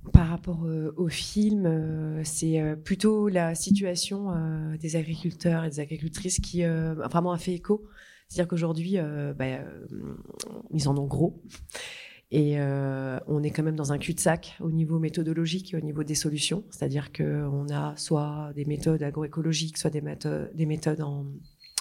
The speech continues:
agriculture biologique, soit des méthodes en agriculture conventionnelle ou raisonnée. Et donc, en fait, dans toutes ces cases dans lesquelles est définies les pratiques, euh,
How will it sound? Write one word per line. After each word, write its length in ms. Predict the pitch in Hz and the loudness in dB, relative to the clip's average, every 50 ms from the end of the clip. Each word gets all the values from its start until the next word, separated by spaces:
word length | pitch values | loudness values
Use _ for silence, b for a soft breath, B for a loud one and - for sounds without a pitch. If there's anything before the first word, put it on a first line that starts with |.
| B B B B B B B B - | B B B B B B B B 2
agriculture 520 | 185 170 165 160 151 156 - - - 170 151 | 2 2 2 0 -4 -6 -8 -4 -2 0 2
biologique, 440 | 156 160 160 170 170 190 220 214 | 2 4 4 4 2 2 0 0
soit 480 | - - - - - 196 196 196 190 190 | 0 -2 0 0 2 2 2 2 2 2
des 380 | 180 180 180 180 180 180 180 170 | 0 0 0 0 0 0 0 0
méthodes 400 | 175 175 175 - 190 180 175 175 | 0 -2 0 0 0 0 2 0
en 100 | 165 160 | 0 -2
agriculture 400 | 160 165 170 - - - 160 - | -2 -4 -4 -6 -8 -8 -6 -4
conventionnelle 960 | - 156 147 147 143 - - 151 151 170 202 220 226 226 226 226 220 220 - | -4 -4 -2 -4 -4 -4 -2 2 2 4 4 4 2 2 0 -2 -4 -4 -4
ou 140 | 196 190 175 | -4 -4 -2
raisonnée. 440 | 165 170 165 165 160 180 226 B B B B B B B B B B | -2 -2 0 0 0 0 0 B B B B B B B B B B
Et 60 | - | 0
donc, 100 | 185 180 | 2 4
en 100 | 175 170 | 4 2
fait, 140 | 170 208 208 | 2 2 -2
dans 160 | 190 170 165 | -2 -4 -6
toutes 200 | - - - - | -10 -12 -14 -12
ces 140 | - - 175 | -8 -6 -6
cases 540 | 175 175 - 175 160 156 170 175 170 - - | -6 0 0 2 2 2 0 -4 -6 -10 -8
dans 140 | - 170 160 | -6 -6 -6
lesquelles 260 | 156 - 170 170 170 | -4 -2 0 0 0
est 60 | 165 156 | 0 -2
définies 500 | 156 160 160 - 175 170 170 180 185 180 | -2 -4 -4 -4 -2 2 2 2 2 2
les 120 | 160 156 | 0 -2
pratiques, 520 | - - 156 147 - - 208 214 - - B B B B B B B B B B B - - | -4 -4 -6 -8 -8 -8 -10 -12 -12 -16 B B B B B B B B B B B -2 2
euh, 880 | 165 160 160 160 160 156 156 156 156 151 156 156 156 151 151 151 - | 4 4 4 4 2 2 0 0 0 -2 -2 -2 -2 -2 -2 -2 -2